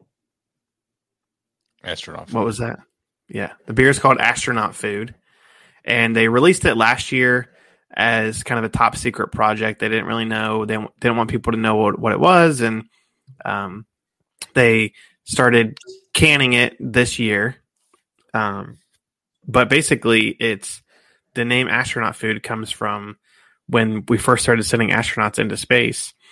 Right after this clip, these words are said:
Speaker 2: They were like, "Hey, we don't know how to get, we don't even know if they're gonna be able to eat in space, right?" And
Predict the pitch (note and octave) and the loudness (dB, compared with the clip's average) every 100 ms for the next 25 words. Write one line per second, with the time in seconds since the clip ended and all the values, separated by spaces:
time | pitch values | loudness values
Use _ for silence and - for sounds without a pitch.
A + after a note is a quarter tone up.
0 | _ _ _ - A2+ G#2+ G#2+ - A2+ G#2+ | _ _ _ -4 2 4 2 2 2 4
1 | A2+ - A2+ G2+ G2+ G2 - - G#2+ - | 2 0 -4 -4 -6 -8 -8 -4 -4 -4
2 | _ _ _ _ - B2+ C#3 B2+ A2 A#2+ | _ _ _ _ 0 4 6 4 4 4
3 | A2+ A2+ - C3 - A#2 A2+ A2 A2 G#2+ | 4 2 2 0 0 -4 -6 -6 -4 -4
4 | - A2 A2 A2+ _ _ _ _ _ - | -2 0 0 -2 _ _ _ _ _ -4
5 | A#2 A2 G#2+ G#2+ | -2 0 -2 -6